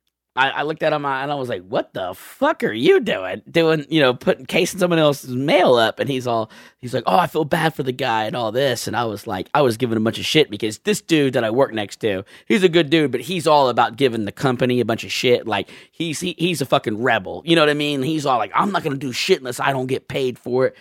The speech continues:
kind of guy. And he's casing this guy's mail up. So then he comes back now. I'm giving him shit for it. I'm like, "What are you doing? You can't be one day being like,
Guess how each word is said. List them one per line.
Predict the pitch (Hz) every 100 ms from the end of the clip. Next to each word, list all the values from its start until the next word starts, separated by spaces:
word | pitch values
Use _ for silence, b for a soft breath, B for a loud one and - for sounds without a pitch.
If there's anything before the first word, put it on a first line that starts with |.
| b
kind | - 139
of | 120
guy. | 120 120 113 b b _
And | 123
he's |
casing | - 143 131
this | 127
guy's | - 135 120
mail | 170 247 185
up. | 113 - b _
So | 147
then | 190
he | 185
comes | - 180 160
back | 156 143
now. | 180 202
I'm | 165 139
giving | 165 147
him | 131
shit | - 202
for | 196 143
it. | 143
I'm | 151
like, | 147 131
"What | 262
are |
you | 269 247
doing? | 156 269 202 185
You |
can't | 262 - 285 247
be | 233 214
one | 165 208 220
day | 190 175 170
being | 254 269
like, | 170 170